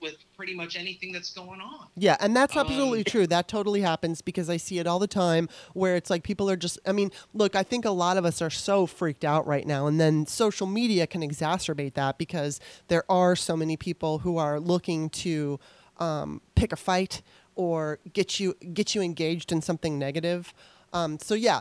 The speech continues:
Speaker 1: Yeah.
Speaker 2: that it's, it's definitely exacerbated, and I will agree with you. I mean, I think I, I, I
Speaker 1: What
Speaker 2: see the pros and the cons.
Speaker 1: Yeah, the, I mean, if you look at my feed, you know, m-, you know, m-, you know, I, I post fun videos of whatever they are, but, you know,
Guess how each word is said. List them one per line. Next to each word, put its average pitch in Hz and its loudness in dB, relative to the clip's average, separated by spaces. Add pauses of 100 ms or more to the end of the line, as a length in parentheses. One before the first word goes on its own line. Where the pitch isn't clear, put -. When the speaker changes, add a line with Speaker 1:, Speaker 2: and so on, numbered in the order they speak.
Speaker 1:
Yeah. 190 2
Speaker 2:
that - -12
it's, 185 -4
it's - -4
definitely 208 0
exacerbated, 139 -6
and 151 0
I 147 -2
will 156 0
agree 151 -4
with 127 -8
you. - -12
I 170 -2
mean, 202 2
I 214 4
think 330 -4
I, 349 2 (180)
I, 220 2
I 226 2
Speaker 1:
What 226 -2
Speaker 2:
see 285 -4
the 254 0
pros 214 -4
and 180 -4
the 156 -6
cons. 120 -12 (840)
Speaker 1:
Yeah, 165 -6 (360)
the, 185 -6
I 190 -6
mean, 196 -2
if 180 -8
you 247 -2
look 277 -6
at 220 -8
my 180 -6
feed, 147 -2
you 151 -4
know, 135 -4 (160)
m-, 156 -16
you 165 -10
know, 151 -8
m-, 170 -12 (720)
you 190 -6
know, 151 -4
I, 160 -4
I 175 -8 (100)
post 196 -8
fun 165 -6
videos 143 -4
of 123 -8
whatever 147 -8
they 143 -6
are, 123 -8
but, 135 -20
you 131 -16
know, 123 -14